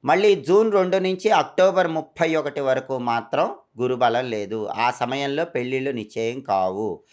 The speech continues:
పెళ్లి బలం లేదు. ఉన్న డబ్బు ఖర్చు అయిపోతూ ఉంటుంది, జాగ్రత్తగా డబ్బులు ఖర్చు పెట్టుకోవాలి. ఆఫీసులో టెన్షన్స్ ఉంటాయి, బాస్తో ప్రెషర్ ఉంటుంది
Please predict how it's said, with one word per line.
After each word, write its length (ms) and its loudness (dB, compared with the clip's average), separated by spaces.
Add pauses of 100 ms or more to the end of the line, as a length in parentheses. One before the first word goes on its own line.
(220)
పెళ్లి 220 2
బలం 340 2
లేదు. 520 -4 (280)
ఉన్న 200 2
డబ్బు 280 2
ఖర్చు 300 -2
అయిపోతూ 420 0
ఉంటుంది, 440 -4
జాగ్రత్తగా 580 2
డబ్బులు 300 -2
ఖర్చు 260 -6
పెట్టుకోవాలి. 720 -4 (240)
ఆఫీసులో 540 -2
టెన్షన్స్ 500 -4
ఉంటాయి, 600 -6 (180)
బాస్తో 460 2
ప్రెషర్ 380 -2
ఉంటుంది 640 -6